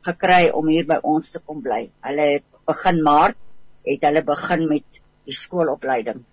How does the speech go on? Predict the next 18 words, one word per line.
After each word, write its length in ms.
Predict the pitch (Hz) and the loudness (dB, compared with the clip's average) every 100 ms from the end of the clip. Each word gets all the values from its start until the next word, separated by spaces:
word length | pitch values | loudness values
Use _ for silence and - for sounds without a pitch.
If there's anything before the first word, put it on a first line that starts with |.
| _ | _
Aanvanklik 680 | 147 147 - 175 175 165 - | -4 0 0 0 0 -2 0
bitter 580 | 180 233 175 185 254 | -4 0 0 2 0
min 220 | 175 160 139 | 2 2 2
Portugees 840 | 160 156 165 165 - 190 196 - - - - - | 0 0 -4 -4 0 0 0 -4 -10 -20 -20 -20
en 320 | - 139 139 135 | -6 -2 0 0
ook 240 | - 196 | 2 2
maar 180 | 175 165 | 2 2
baie 320 | 151 160 185 | 4 4 4
min 260 | 165 165 165 165 | 2 2 2 0
Luchasi, 680 | 151 151 - 196 208 - 226 | -2 -4 2 2 2 0 -4
maar 220 | 185 156 | -6 -8
ons 180 | - 170 | -8 -10
het 140 | 165 - | -10 -8
veral 320 | 160 - 165 | -6 -4 -2
die 140 | 170 147 | -4 -6
Luchasi 540 | 147 - 160 170 170 | -6 -2 0 -2 -6
kanaal 480 | - 151 147 135 - | -6 -4 0 0 0
gebruik 460 | - 143 139 135 | -6 -4 -2 -2